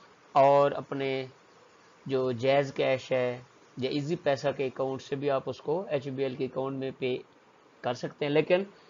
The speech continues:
उसमें रसीद का print करना लाजमी है। और वो print रसीद की copy आप दो तीन करवा लें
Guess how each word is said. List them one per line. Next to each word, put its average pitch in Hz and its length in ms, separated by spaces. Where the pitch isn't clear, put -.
उसमें 156 280
रसीद 170 480
का 156 180
print 160 380
करना 139 300
लाजमी 113 420
है। 104 200
और 143 320
वो 147 100
print 180 460
रसीद 147 480
की 143 220
copy 139 440
आप 151 240
दो 139 200
तीन 143 280
करवा 135 340
लें 131 220